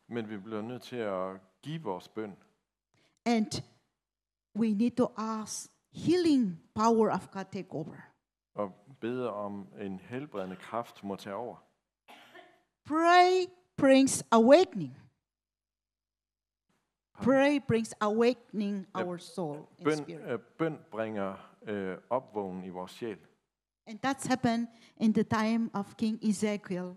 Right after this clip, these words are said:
Speaker 2: among the Israel people.
Speaker 1: Og det var det, der skete her med kong Hesekia.
Speaker 2: And then generosity come to the church.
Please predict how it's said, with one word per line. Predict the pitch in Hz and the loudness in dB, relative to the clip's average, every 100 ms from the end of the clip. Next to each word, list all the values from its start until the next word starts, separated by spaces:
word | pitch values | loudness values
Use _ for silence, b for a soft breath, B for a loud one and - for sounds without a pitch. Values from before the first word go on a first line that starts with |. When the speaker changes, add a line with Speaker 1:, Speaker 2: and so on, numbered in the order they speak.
| _ | _
Speaker 2:
among | 175 175 180 175 | -8 -2 -2 -2
the | 180 | -6
Israel | 160 165 | -6 -8
people. | 165 156 - - - _ _ | -8 -10 -10 -16 -20 _ _
Speaker 1:
Og | - 104 | -8 -6
det | 120 | -4
var | 113 | -6
det, | 127 | -8
der | 127 | -10
skete | - 127 127 | -10 -10 -10
her | 104 98 | -10 -10
med | 92 87 - | -8 -12 -8
kong | 98 92 | -8 -8
Hesekia. | 95 90 98 - 107 107 92 _ _ _ _ _ _ _ _ _ _ _ _ - | -14 -20 -20 -16 -14 -14 -16 _ _ _ _ _ _ _ _ _ _ _ _ -8
Speaker 2:
And | 196 | -4
then | 208 214 - - _ _ _ _ _ _ _ _ _ _ | -2 -4 -6 -12 _ _ _ _ _ _ _ _ _ _
generosity | - 226 208 214 226 - - 208 190 _ _ | -6 -4 -2 -2 -4 -6 -12 -16 -16 _ _
come | 190 196 196 - | -10 -10 -10 -14
to | 196 | -16
the | 175 | -16
church. | - - _ - - | -18 -20 _ -20 -20